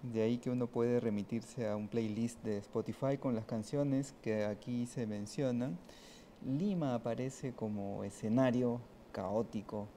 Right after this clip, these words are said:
con su tráfico, con su inseguridad. Está ambientada a fines de la década del noventa y tiene a la radio como elemento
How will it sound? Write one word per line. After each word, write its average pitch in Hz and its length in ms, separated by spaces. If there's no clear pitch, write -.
con 104 80
su 101 160
tráfico, 107 680
con 101 160
su 104 120
inseguridad. 104 760
Está - 160
ambientada 180 920
a 123 120
fines 147 500
de 123 60
la 117 100
década 123 320
del 113 140
noventa 117 560
y - 80
tiene 135 280
a - 20
la 123 120
radio 123 380
como 117 240
elemento 104 580